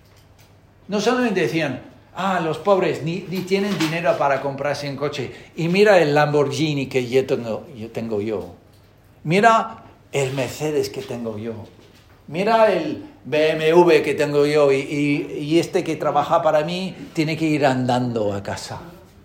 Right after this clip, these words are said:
Eso es ser disoluto. Entonces, no solamente robaban el dinero que pertenecía a otros, pero lo utilizaban en exceso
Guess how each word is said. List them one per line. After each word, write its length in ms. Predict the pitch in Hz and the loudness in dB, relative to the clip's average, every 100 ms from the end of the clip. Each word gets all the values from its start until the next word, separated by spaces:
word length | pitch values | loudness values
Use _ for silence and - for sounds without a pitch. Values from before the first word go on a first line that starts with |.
| - _ - _ _ _ - | -20 _ -20 _ _ _ -8
Eso 280 | 147 - 160 | -4 0 2
es 360 | 156 - - - _ - | 0 -4 -10 -20 _ -10
ser 320 | - 151 123 | -2 0 0
disoluto. 600 | 135 - 117 123 - 101 | -4 -4 -2 -4 -4 -8
Entonces, 500 | 113 147 165 160 - - - - - - - - | 0 4 4 4 -6 -16 -20 -20 -20 -20 -20 -4
no 140 | 170 202 | 4 6
solamente 720 | 208 202 185 - 123 113 - | 8 8 6 2 -2 -4 -6
robaban 540 | - 147 156 190 208 208 | 4 6 8 8 6 2
el 100 | 190 | 0
dinero 600 | 180 170 185 165 165 - | -2 -2 -2 -2 -4 -6
que 100 | - | -10
pertenecía 680 | 139 127 131 127 123 147 151 | -8 -6 -6 -6 -8 -4 -2
a 60 | 143 | -2
otros, 260 | 160 135 | -4 -6
pero 240 | - 117 110 - - | -6 -6 -8 -12 -10
lo 160 | 131 | -6
utilizaban 920 | 131 135 147 135 147 160 180 180 180 - - | -6 -8 -8 -8 -8 -6 -6 -8 -14 -20 -16
en 200 | 123 113 | -14 -12
exceso 500 | 110 - - - | -16 -16 -16 -14